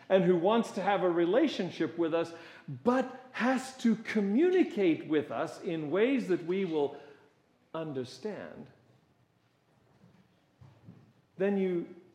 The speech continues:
might be able to catch a hold of why when somebody comes to me and says, "Oh, I don't believe this or I don't believe that about the Trinity," I say, "You know what?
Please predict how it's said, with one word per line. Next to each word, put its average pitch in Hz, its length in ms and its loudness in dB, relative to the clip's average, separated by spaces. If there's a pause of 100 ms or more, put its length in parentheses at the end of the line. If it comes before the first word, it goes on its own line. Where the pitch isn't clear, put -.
(360)
might 196 440 -8
be 220 100 -4
able 202 220 0
to 185 140 -8
catch 196 360 -12
a 170 60 -10
hold 190 520 -2
of 165 360 -6 (1000)
why 170 420 -2
when 139 260 -8
somebody 156 400 -6
comes 156 320 -10
to - 100 -14
me 151 120 -10
and 139 120 -8
says, 143 360 -2 (280)
"Oh, 156 220 0
I 170 80 0
don't 170 220 0
believe 156 320 -2
this 156 240 -4
or 151 120 -2
I 170 40 -2
don't 160 180 -4
believe 156 320 -4
that 156 180 -4
about 139 320 -6
the 131 100 -8
Trinity," 156 440 -8
I 139 140 -4
say, 139 400 -4 (800)
"You 151 100 -4
know 170 140 -2
what? 180 400 -4